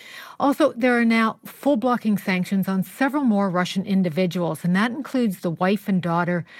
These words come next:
of Foreign Minister Sergei Lavrov, who himself was already sanctioned, and two of President Putin's adult daughters from his first marriage, and Putin was also facing sanctions.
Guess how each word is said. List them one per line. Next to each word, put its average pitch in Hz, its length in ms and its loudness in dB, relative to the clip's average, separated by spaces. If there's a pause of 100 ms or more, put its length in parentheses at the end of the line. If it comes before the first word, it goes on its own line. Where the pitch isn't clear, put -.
(140)
of - 120 -4
Foreign 247 420 0
Minister 175 380 -4
Sergei 175 500 -2
Lavrov, 170 640 0 (260)
who 208 120 2
himself 208 500 2
was 185 120 -4
already 180 340 0
sanctioned, 175 580 -4 (460)
and 196 240 0
two 277 420 0
of - 160 -10
President 214 480 -2
Putin's 202 400 -2
adult 190 480 -4
daughters 185 440 -2
from 180 200 -4
his 175 140 -6
first 175 340 -6
marriage, 165 500 -2
and 170 280 -4
Putin 233 400 -2
was 202 160 -6
also 185 240 -4
facing 160 480 -6
sanctions. 156 640 -8